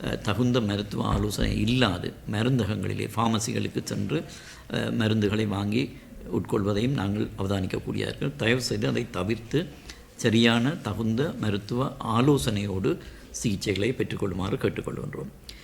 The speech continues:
இந்த காலப்பகுதியிலே அவசியமின்றி வெள்ள நீரிலே இறங்குவதை அல்ல வெள்ள நீரிலே பழகுவதை, புழங்குவதை தவிர்த்து கொள்ளுமாறு நாங்கள் கேட்டுக்கொள்கின்றோம். அடுத்ததாக, இந்த வயல்கள்,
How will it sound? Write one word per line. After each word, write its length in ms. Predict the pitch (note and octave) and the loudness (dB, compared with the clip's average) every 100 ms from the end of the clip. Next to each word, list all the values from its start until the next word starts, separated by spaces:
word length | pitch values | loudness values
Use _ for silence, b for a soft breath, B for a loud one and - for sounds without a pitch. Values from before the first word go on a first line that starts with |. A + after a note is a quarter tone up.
| B B B | B B B
இந்த 280 | A#2+ D#3 G3 | 4 6 6
காலப்பகுதியிலே 840 | C3 A#2 A2 A2 G#2 G#2+ G#2 C#3+ - - - | 4 2 2 0 0 -2 0 -2 -4 -12 -6
அவசியமின்றி 960 | G2+ A#2 C#3 - B2 G2+ G2 F#2+ E3 - A2 | 2 4 4 2 2 2 0 0 -2 -4 -4
வெள்ள 320 | G#2+ A#2+ D3 D3 | 4 6 6 4
நீரிலே 540 | A2 G2+ F#2+ A#2 - B B B B - | 4 2 2 0 -2 B B B B 0
இறங்குவதை 760 | A2 A2+ G#2 G2+ G2 C#3 - - - - G#2+ | 4 4 4 2 2 0 -2 -12 -18 -10 -4
அல்ல 280 | G2+ G#2 | 0 0
வெள்ள 280 | G#2+ A2 G#2 | 0 2 2
நீரிலே 640 | G#2 G2+ G#2+ G#2+ A#2 A#2 - - - D#3+ | 2 2 0 0 0 0 -2 -10 -16 -8
பழகுவதை, 600 | - A2 G2 A2 F#2 B2 C3+ B B B - | -2 0 0 0 0 -2 -4 B B B 0
புழங்குவதை 460 | G#2+ G2+ F#2+ A2 - | 2 4 2 0 0
தவிர்த்து 380 | G#2+ A#2+ A#2 | 2 2 2
கொள்ளுமாறு 420 | A2 G2+ F#2+ F#2+ B2+ | 0 0 -2 -2 -2
நாங்கள் 380 | B2 F#2 B2 C#3+ - - - | -2 -2 -2 -4 -12 -20 -2
கேட்டுக்கொள்கின்றோம். 680 | - - - G2+ G2+ G2+ - - - B B B B | 0 0 0 -2 -2 -4 -6 -8 -16 B B B B
அடுத்ததாக, 540 | A2+ C#3 F#3 E3 D3 E3 | 0 0 4 4 4 2
இந்த 160 | C3 | 2
வயல்கள், 760 | G#2 G2 A#2 C3 C#3 C3 B2 | 2 4 4 4 4 0 0